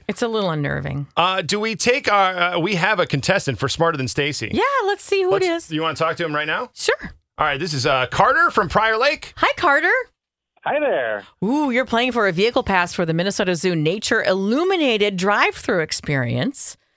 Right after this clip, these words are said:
Speaker 1: which is
Speaker 3: Ooh.
Speaker 1: running now through January second. So it's entertainment for you and the fam.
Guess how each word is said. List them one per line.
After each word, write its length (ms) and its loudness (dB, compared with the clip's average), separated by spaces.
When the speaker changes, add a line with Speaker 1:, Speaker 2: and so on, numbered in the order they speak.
Speaker 1:
which 200 -2
is 160 -2
Speaker 3:
Ooh. 40 0
Speaker 1:
running 360 0
now 300 2
through 180 -2
January 680 0
second. 480 -4
So 220 0
it's 260 0
entertainment 760 -4
for 180 -4
you 220 -2
and 80 -2
the 60 -4
fam. 540 -6